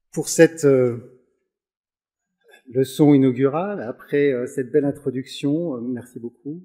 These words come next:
Agnès, merci d'avoir accepté de jouer ce rôle et merci pour, euh, euh, ton, tes mots. Après deux belles leçons de mes collègues également, et puis avec, euh, un lourd héritage, ça a été dit, euh,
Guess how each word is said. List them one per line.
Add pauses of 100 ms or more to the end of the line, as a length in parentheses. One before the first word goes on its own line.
Agnès,
merci
d'avoir
accepté
de
jouer
ce
rôle
et
merci
pour,
euh, (1040)
euh, (100)
ton,
tes
mots. (960)
Après
deux
belles
leçons
de
mes
collègues (320)
également, (880)
et
puis
avec,
euh,
un
lourd
héritage,
ça
a
été
dit,
euh,